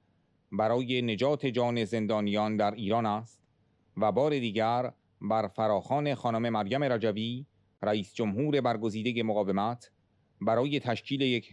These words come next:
هیئت تحقیق بین‌المللی و بازدید از زندان‌های ایران و دیدار با زندانیان تاکید می‌کند.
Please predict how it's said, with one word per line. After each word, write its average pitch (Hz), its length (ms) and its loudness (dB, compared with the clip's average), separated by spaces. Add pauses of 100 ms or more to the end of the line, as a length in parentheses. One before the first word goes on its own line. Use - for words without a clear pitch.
هیئت 113 480 0
تحقیق 120 580 -4
بین‌المللی 113 920 0 (480)
و 110 160 0
بازدید 110 460 0
از 123 160 0
زندان‌های 110 540 -2
ایران 113 500 0 (260)
و 107 200 0
دیدار 117 560 0
با 120 260 0
زندانیان 110 800 -2
تاکید 123 480 -4
می‌کند. 90 400 -6